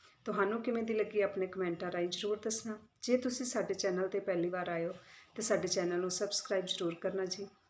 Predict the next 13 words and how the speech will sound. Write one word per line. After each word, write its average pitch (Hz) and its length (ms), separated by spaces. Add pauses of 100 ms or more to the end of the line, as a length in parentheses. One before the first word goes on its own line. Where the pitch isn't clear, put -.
(140)
ਤਾਂ 196 140
ਜੋ 196 180
ਅਸੀਂ 202 180
ਤੁਹਾਡੇ 185 300
ਲਈ 180 160
ਹੋਰ 247 380
ਨਵੀਆਂ-ਨਵੀਆਂ 175 640
ਵਧੀਆ-ਵਧੀਆ 175 600
ਵੀਡੀਓ 208 420 (420)
ਲੈ 190 140
ਕੇ 180 160
ਆਉਂਦੇ 180 260
ਰਹੀਏ। 180 320